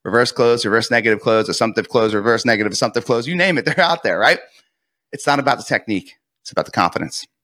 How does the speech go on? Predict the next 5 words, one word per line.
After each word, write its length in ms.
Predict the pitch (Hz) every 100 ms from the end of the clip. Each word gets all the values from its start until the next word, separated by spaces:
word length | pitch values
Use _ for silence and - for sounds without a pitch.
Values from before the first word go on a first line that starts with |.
| _ _ _ _ _ - - -
Closing 840 | - - 104 117 127 147 147 160 - _ -
is 120 | 104
an 180 | 107 - -
attitude. 640 | 104 90 71 - 69 - _ _ _ _ _ _ _ _ -
Okay? 340 | 117 123 147